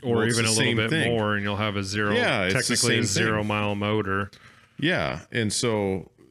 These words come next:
Speaker 2: the only other thing that I'm thinking is maybe I can save a little bit on rebuilding the engine myself, uh, which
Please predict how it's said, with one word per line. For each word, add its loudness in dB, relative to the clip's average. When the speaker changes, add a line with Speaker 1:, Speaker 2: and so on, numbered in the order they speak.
Speaker 2:
the 2
only 2
other 2
thing 0
that 0
I'm 0
thinking -2
is 0
maybe 2
I 0
can -4
save 0
a 0
little 0
bit 0
on -2
rebuilding 0
the 0
engine -2
myself, -4
uh, 0
which -4